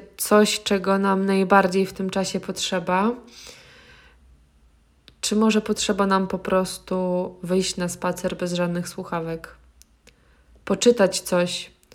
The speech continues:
w ciszy, w spokoju, spotkać się z kimś i nie spotkać się po to, żeby obgadywać kogoś, tylko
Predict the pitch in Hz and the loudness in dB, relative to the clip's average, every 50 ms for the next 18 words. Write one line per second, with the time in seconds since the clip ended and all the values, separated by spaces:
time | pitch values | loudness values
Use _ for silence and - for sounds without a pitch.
0 | - _ _ _ - - - - 208 202 - - 196 196 - - - - 165 - | -20 _ _ _ -16 -10 2 2 4 4 4 2 0 0 -4 -6 -6 -10 -8 -4
1 | - 180 180 175 175 175 175 175 175 - - _ - - - - - 208 208 214 | -2 -2 -2 -2 -2 -4 -6 -10 -14 -18 -20 _ -8 -8 -4 2 4 4 4 4
2 | - 208 196 - - - 190 185 180 180 - - - 185 175 180 175 180 - - | 0 0 0 0 -2 -4 -4 -4 -6 -8 -10 -10 -8 -8 -6 -6 -8 -8 -10 -12
3 | - _ _ _ _ _ _ _ _ _ _ - - - - - - - _ _ | -16 _ _ _ _ _ _ _ _ _ _ -20 -20 -20 -20 -20 -20 -20 _ _
4 | _ _ _ _ _ _ _ _ 226 214 214 220 220 208 - - - - 220 233 | _ _ _ _ _ _ _ _ 4 4 6 6 4 2 0 -4 0 2 4 4
5 | 294 277 - - 233 233 - - 202 196 - - - 196 - - 196 190 - 185 | 4 4 2 0 -2 0 2 0 0 0 0 0 -2 -2 0 -2 0 2 2 2
6 | 185 180 185 180 180 180 180 180 180 175 170 - - - - _ - - 180 170 | 4 4 2 2 2 2 4 4 4 2 0 -4 -8 -16 -20 _ -4 -4 -4 2
7 | - 190 175 185 185 175 180 175 175 - - - 185 175 180 180 175 180 190 185 | 2 2 2 4 2 4 2 2 0 -2 -2 -2 -2 0 2 2 2 2 2 0
8 | - - - - _ _ _ _ _ _ _ _ _ - - - - - - _ | -4 -8 -10 -14 _ _ _ _ _ _ _ _ _ -20 -20 -20 -20 -20 -20 _
9 | _ - - 196 190 - - 190 190 190 190 185 180 - - | _ -6 -4 -4 -4 -2 0 2 2 4 4 2 0 -2 -8